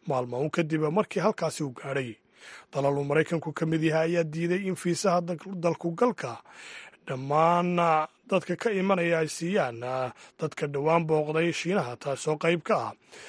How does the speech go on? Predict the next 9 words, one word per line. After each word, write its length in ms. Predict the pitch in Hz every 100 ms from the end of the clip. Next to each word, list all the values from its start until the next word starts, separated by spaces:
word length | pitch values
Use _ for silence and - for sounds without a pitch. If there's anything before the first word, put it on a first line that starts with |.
| - - _ _
dadaalada 760 | 143 131 127 139 165 160 160 151
caalamiga 640 | 147 160 180 170 156 160 151
ah 40 | 160
ee 140 | 156
lagula 360 | 160 160 185 180 -
joojinayo 640 | 170 160 - 196 127 131
faafitaanka 1000 | 131 147 143 156 - 196 151 165 160 151 - -
xanuunkaasi 640 | - 170 165 156 147 - 151
coronavirus. 920 | 156 143 131 - 143 123 113 - -